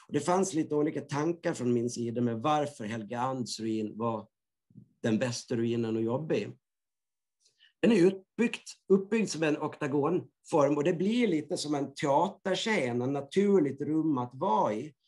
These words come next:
Och eftersom man står i en oktagon kan man också då visa filmer och projektioner, inte bara rakt framifrån utan även på sidoväggarna. Man kan liksom använda hela rummet på ett bra sätt.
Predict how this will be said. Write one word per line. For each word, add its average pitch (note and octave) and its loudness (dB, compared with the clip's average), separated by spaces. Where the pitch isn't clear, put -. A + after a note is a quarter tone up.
Och D3+ -2
eftersom E3 2
man D#3+ 6
står F#3 6
i E3+ 8
en D3 4
oktagon D3+ 0
kan C3 -6
man C3 -4
också C#3+ -6
då C3+ 0
visa C3 -4
filmer D3 2
och C3 -4
projektioner, C3+ 0
inte D#3 0
bara C#3+ 2
rakt C#3+ -2
framifrån C#3 -2
utan C#3+ -4
även D3 -4
på C#3 -12
sidoväggarna. E3 -2
Man D3 2
kan D3 -2
liksom C#3+ -2
använda D3+ 2
hela C3 -2
rummet E3 0
på A#2+ -10
ett A2+ -12
bra B2+ -4
sätt. - -12